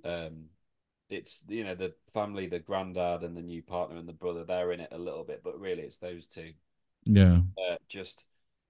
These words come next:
Speaker 1: acting brilliantly. And, um, it's a really nice family story. You know, they're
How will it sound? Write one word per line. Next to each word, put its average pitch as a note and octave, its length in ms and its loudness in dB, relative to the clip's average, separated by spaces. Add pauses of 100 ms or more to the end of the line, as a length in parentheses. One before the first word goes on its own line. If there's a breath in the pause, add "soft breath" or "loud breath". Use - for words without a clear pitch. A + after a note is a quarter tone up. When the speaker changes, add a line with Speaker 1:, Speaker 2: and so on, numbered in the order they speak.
(440)
Speaker 1:
acting G2 360 -10
brilliantly. E2+ 680 -8
And, F#2 200 -6
um, F#2 260 -6
it's - 560 -6 (200)
a F#2+ 100 -4
really G#2+ 300 4
nice F2 500 -8 (240)
family F2+ 300 -4
story. F#2 460 -2
You F2 60 -8
know, E2 140 -8
they're D#2+ 160 -10